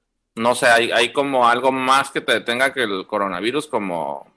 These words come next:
eh, no sé, dinero, trabajo o algo así? ¿O simplemente es nada más, "¿Sabes qué? No, me voy a enfermar, ni para qué le busco"?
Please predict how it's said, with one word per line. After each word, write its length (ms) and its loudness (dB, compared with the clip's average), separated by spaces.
eh, 320 -4
no 100 -8
sé, 180 -4
dinero, 580 -2
trabajo 760 -4
o 120 -2
algo 140 0
así? 260 -2
¿O 120 2
simplemente 680 2
es 180 -6
nada 240 2
más, 300 0
"¿Sabes 280 0
qué? 120 -2
No, 180 2
me 80 -2
voy 100 0
a 40 -2
enfermar, 460 -4
ni 140 -8
para 200 -8
qué 80 -8
le 80 -2
busco"? 440 -8